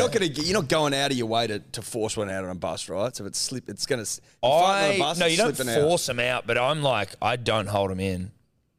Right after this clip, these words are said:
Speaker 2: <laughs> If I need to go, and this is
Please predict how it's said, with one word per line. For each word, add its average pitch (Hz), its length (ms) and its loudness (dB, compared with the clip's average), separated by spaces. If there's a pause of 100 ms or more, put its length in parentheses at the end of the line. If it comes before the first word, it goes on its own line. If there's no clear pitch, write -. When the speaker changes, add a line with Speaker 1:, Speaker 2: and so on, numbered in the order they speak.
(160)
Speaker 2:
<laughs> - 60 -6 (1600)
If 113 120 -2
I 139 140 4
need 170 160 0
to 127 80 -4
go, 117 500 2 (400)
and 107 80 -4
this 117 160 0
is 127 140 -2